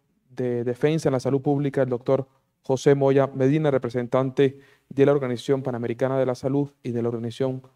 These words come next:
Mundial de la Salud en nuestro país. Sin el apoyo de ustedes y de sus instituciones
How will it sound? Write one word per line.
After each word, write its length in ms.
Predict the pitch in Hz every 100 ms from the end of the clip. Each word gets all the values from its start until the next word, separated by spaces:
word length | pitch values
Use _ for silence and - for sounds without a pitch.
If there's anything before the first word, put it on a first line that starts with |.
| _
Mundial 420 | 123 120 117 127 127
de 80 |
la 80 | 120
Salud 320 | 120 120 135 131 _ _ _ -
en 160 | 120
nuestro 560 | 123 123 - 123 117 - - -
país. 400 | 135 117 110 - _ _ _
Sin 340 | - 185 180
el 80 | 160
apoyo 280 | 135 156 160
de 60 |
ustedes 580 | 135 123 156 156 160 -
y 100 | 147
de 140 | 127 123
sus 360 | - 180 - -
instituciones 800 | 127 135 123 - 151 156 -